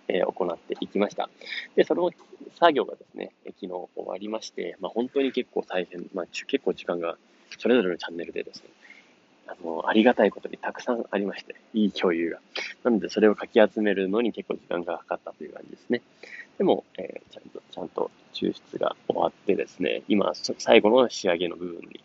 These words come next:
これから取り掛かっていくような感じになります。えー、それを仕上げて、まあ、皆さんにお届けできたらなと思います。はい。えー、やっぱり、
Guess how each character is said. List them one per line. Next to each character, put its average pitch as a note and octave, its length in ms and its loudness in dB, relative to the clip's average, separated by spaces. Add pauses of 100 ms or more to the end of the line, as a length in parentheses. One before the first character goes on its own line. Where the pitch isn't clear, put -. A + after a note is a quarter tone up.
(120)
こ F#2+ 60 0
れ F2+ 60 0
か - 120 -6
ら - 200 -10
取 - 140 -8
り - 20 -4
掛 - 240 -14
か - 60 -20
っ - 20 -20
て - 80 -10
い F#3+ 60 -6
く - 60 -4
よ C#3+ 80 4
う - 20 2
な B2 80 -2
感 - 160 -6 (100)
じ - 80 -14
に - 140 -14
な - 60 -10
り - 200 -14
ま - 160 -4
す。 - 120 -20 (800)
え E2 380 0
ー、 - 0 -
そ F#2 140 -4
れ E2+ 240 2 (160)
を - 220 10 (500)
仕 - 160 -8
上 G2 100 0
げ G2+ 140 0
て、 - 240 0
ま G#2+ 120 2
あ、 - 20 -2
皆 F2+ 200 -8
さ - 120 -18
ん - 60 -12
に - 80 -16
お - 20 -14
届 - 300 -12
け - 20 -12
で - 100 -14
き - 80 -20
た - 140 -8
ら - 80 -2
な E3+ 160 2
と - 160 -8 (200)
思 F2 280 -8
い F2 120 -12
ま F2+ 160 -2
す。 - 120 -16 (880)
は - 120 -6
い。 - 80 -4 (1800)
え G#2+ 40 -12
ー、 F#2 500 -4
や F#2 40 -4
っ - 20 -10 (580)
ぱ A#3+ 80 8
り、 D3 200 4